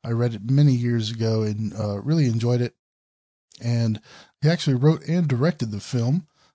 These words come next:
uh, which was based on the book. And I also have a shit list for you this week. It's a very small shit list, but it is a pretty good one.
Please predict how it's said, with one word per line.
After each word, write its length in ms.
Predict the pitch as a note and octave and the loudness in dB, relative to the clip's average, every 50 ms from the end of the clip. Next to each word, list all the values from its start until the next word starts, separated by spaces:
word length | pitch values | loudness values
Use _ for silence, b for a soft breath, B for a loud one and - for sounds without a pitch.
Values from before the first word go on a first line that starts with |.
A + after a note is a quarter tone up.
| _ _ | _ _
uh, 140 | - G#2+ A2+ | -10 -8 -8
which 200 | G#2+ A2+ A2 - | -8 -10 -12 -10
was 140 | - G2+ G2+ | -12 -12 -10
based 300 | - G#2+ G#2+ G#2 - - | -8 -10 -8 -8 -8 -8
on 80 | G2+ | -10
the 60 | G2 F#2+ | -6 -2
book. 320 | A#2 A3 - - - - _ _ _ _ _ _ _ _ _ _ _ _ _ _ _ _ _ | 0 0 -2 -2 -10 -20 _ _ _ _ _ _ _ _ _ _ _ _ _ _ _ _ _
And 220 | - B2 B2 A#2+ A2+ | -2 0 0 0 0
I 140 | G#2 A2+ | 0 0
also 340 | A#2 A#2+ A#2+ B2+ - - B2+ | 0 2 0 0 -2 -2 -4
have 460 | A2+ - - - B2+ A#2 A2 A2 - - - | -6 -6 -6 -6 -6 -6 -6 -8 -10 -10 -8
a 160 | A#2 A2 G#2 | -6 -6 -4
shit 320 | - - - - A3+ G#3 G3 | -4 -4 -2 -2 -2 0 0
list 200 | G3+ G3+ - - | 0 0 0 0
for 160 | - F#3 F#3 | 0 0 0
you 60 | F#3 | 2
this 220 | F3 F3+ F3 - | 2 0 0 2
week. 200 | F#3 F#3+ G#3+ G3 | 2 0 0 0
It's 160 | - C#3 - B2+ | -2 -2 -2 0
a 40 | |
very 220 | A#2+ D#3 F#3 F3+ D#3 | 0 2 2 2 0
small 380 | - - - D#3 D#3 E3 E3+ | 0 2 4 4 6 6 4
shit 280 | D3+ - - F3+ D#3+ C#3 | 2 0 -2 -6 -4 -2
list, 280 | D#3 D#3+ D#3 C#3+ - - | -2 0 -2 -2 -2 -2
but 120 | C3+ B2+ | 0 2
it 160 | C#3+ D#3 D#3+ | 2 4 4
is 160 | D#3 C#3+ B2 | 2 2 0
a 40 | B2 | -2
pretty 220 | - C#3+ C#3+ C3+ B2 | -2 0 0 0 2
good 180 | C3 D3+ D3 | 2 2 2
one. 280 | C#3+ C#3+ C#3+ C#3 D3 | 4 4 4 4 2